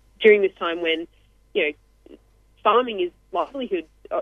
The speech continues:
is the livelihood of these communities. So we need the government to catch up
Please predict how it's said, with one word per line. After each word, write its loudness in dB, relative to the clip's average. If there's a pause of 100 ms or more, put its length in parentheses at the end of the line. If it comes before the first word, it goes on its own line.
is -8
the -6
livelihood -2
of -10
these -8 (100)
communities. -4
So 2
we -4
need -2
the -6
government -2
to -20
catch -6
up 0